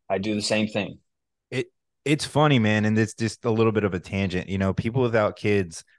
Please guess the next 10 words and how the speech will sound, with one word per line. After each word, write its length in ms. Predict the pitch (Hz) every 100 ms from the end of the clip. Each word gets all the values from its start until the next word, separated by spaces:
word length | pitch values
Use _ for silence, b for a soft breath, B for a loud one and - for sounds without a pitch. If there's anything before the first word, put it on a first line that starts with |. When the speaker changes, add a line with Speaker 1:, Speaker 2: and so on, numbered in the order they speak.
| _ _ _ 98
Speaker 2:
they 140 | 101
don't 200 | 107 104
understand 540 | 101 90 - 95 92 80
it, 80 | -
right? 300 | - 90 90 -
Because, 680 | 95 - 95 92 82 - - _
you 140 | 110
know, 200 | 101 101
it, 180 | 98 107
it, 180 | 82 107